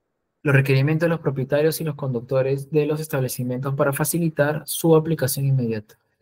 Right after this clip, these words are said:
y fomentar la cultura de prevención, a fin de evitar o mitigar accidentes y desastres, teniendo como meta el desarrollo sostenible de nuestras ciudades, ¿no? Es un concepto bastante bueno.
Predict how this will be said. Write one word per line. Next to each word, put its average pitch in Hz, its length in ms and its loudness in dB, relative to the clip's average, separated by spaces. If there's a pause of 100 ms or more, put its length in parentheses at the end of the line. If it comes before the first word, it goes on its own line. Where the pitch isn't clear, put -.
(920)
y 160 140 4
fomentar 156 440 4
la 147 100 4
cultura 120 320 0
de 117 60 -4
prevención, 156 540 -2 (520)
a 135 120 2
fin 156 200 4
de 156 80 10
evitar 147 340 4
o 160 80 4
mitigar 139 360 0
accidentes 156 640 0
y 123 60 -4
desastres, - 580 -8
teniendo 127 380 -2
como 123 240 2
meta 123 160 0
el 131 40 4
desarrollo 120 360 0
sostenible 120 440 -4
de 120 80 4
nuestras 120 280 -4
ciudades, 110 420 -12
¿no? 170 220 -10
Es 165 100 -14
un 160 100 -2
concepto 135 380 0
bastante 123 300 2
bueno. 139 340 8